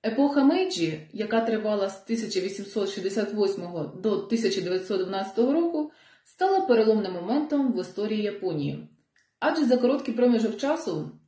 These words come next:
ця закрита феодальна країна змогла стати великою світовою державою. Коли влада перейшла до імператора Муцухіто, він взяв собі ім'я Мейджі,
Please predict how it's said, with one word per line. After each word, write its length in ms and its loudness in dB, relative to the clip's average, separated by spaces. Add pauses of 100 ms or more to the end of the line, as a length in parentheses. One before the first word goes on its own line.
ця 200 0
закрита 440 0
феодальна 480 0
країна 520 0 (340)
змогла 400 4
стати 400 2
великою 460 0
світовою 480 -4
державою. 580 -4 (1160)
Коли 280 4
влада 340 0
перейшла 560 -2
до 160 -4
імператора 640 -2
Муцухіто, 680 -6 (340)
він 300 0
взяв 300 2
собі 240 -8
ім'я 280 -4
Мейджі, 500 -6